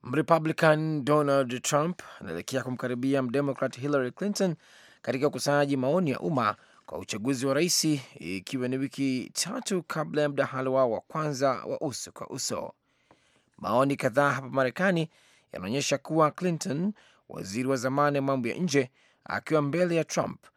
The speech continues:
ambaye anawania kwa mara ya kwanza nafasi ya kuchaguliwa,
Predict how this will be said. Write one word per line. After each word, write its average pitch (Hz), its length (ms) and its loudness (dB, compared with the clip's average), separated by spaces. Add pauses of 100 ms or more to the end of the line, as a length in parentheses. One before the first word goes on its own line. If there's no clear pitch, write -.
(260)
ambaye 113 380 2
anawania 139 480 2
kwa - 160 -2
mara 127 140 0
ya 101 100 -2
kwanza 139 720 -2
nafasi 139 560 -4
ya 143 40 -6
kuchaguliwa, 123 720 -4